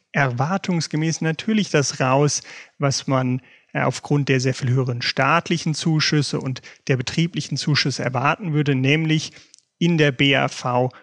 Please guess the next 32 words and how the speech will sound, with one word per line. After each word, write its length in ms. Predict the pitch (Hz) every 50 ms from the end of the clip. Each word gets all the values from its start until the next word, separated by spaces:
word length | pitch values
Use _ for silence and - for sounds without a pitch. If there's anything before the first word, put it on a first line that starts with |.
| _ _
steht 260 | - - 143 131 -
zum 160 | - - 139
Schluss 420 | 123 - - 151 147 147 - - - - -
eine 380 | - 135 135 131 127 - 110
höhere 460 | 120 131 131 127 127 135 135 131 131 - _ _ _
Rente 300 | - 123 127 131 - 143
drauf. 320 | - - - _ 180 - _ - _ _ _ _ _ _ _ -
Das 120 | _ - -
war 80 | 165
der 120 | 151 151 -
erste 320 | 151 165 185 - - 202
Punkt. 200 | - 196 196 -
Und 60 | 160
der 120 | 151 139 -
zweite 440 | - - - 127 139 160 160 -
Punkt, 320 | 170 - - 165 170 151 - - - - - - - - _
ähm, 240 | - 143 143 139 135
danach 380 | 131 131 131 131 143 147 -
haben 120 | 156 147 139
wir 100 | 143 143
uns 280 | 139 139 135 - - - - - _ _
die 80 | - 127
Studie 320 | - - 156 143 127 131
noch 220 | 135 135 123 139
etwas 420 | - 135 147 - - 131 135 - -
mehr 160 | 139 135 131
im 120 | 131 127
Detail 500 | 123 127 127 - - - 143 156 180 180
angeschaut 560 | 156 170 175 165 160 - - 151 143 143 139 147
und 100 | 147 143
auch 140 | 139 139
da 340 | - - 143 139 143 147 143